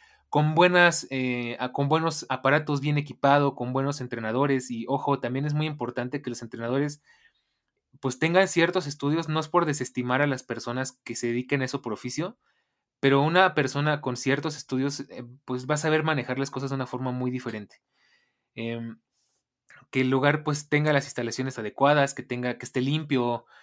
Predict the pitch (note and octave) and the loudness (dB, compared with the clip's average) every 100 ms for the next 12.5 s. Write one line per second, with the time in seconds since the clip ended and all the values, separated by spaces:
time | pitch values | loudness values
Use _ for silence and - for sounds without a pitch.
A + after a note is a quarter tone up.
0 | - _ _ A#2+ A2+ A2+ A2+ A2+ C3 C#3+ | -20 _ _ -4 -2 -2 -4 -2 2 2
1 | D3 D#3 D3+ B2+ D3 D3+ D3 D3 D3+ D3 | 2 2 2 2 2 2 4 2 0 -4
2 | B2 - B2+ C#3 D#3+ D3 D#3 D3+ - C#3 | -8 -8 -6 -2 -2 0 0 -2 -4 -4
3 | C#3+ C#3 C#3 B2+ A#2+ C3 C3 B2+ A2+ - | -4 -4 -2 -4 -4 -4 -6 -6 -10 -4
4 | C#3+ D3 D3 C#3+ C3 C3+ C3 B2+ A#2 C3 | -4 -2 -2 -2 -4 -2 -2 -4 -6 -4
5 | C3 B2+ A#2 A2+ A#2 D3+ D3 - _ _ | -6 -6 -6 -6 -6 -8 -10 -16 _ _
6 | _ _ - C3 D3 D3 C#3+ B2+ B2 A#2 | _ _ -8 -2 2 2 2 0 0 -2
7 | B2 C#3 E3+ G3 _ _ _ _ _ _ | -4 -4 -4 -6 _ _ _ _ _ _
8 | _ _ _ _ _ _ _ - C3 B2 | _ _ _ _ _ _ _ -8 -2 -2
9 | A#2+ A#2 C#3 C3 D3 D3+ D#3 D3+ E3 F3+ | -2 -4 -6 -2 -2 0 0 2 6 6
10 | F#3 F3+ F#3 F3+ F#3 E3+ C#3 - D#3 E3+ | 4 2 2 2 0 0 0 2 2 2
11 | G#3 _ _ _ _ _ _ _ _ _ | 0 _ _ _ _ _ _ _ _ _
12 | D#3+ F3 F#3 F#3+ - | 2 4 4 2 0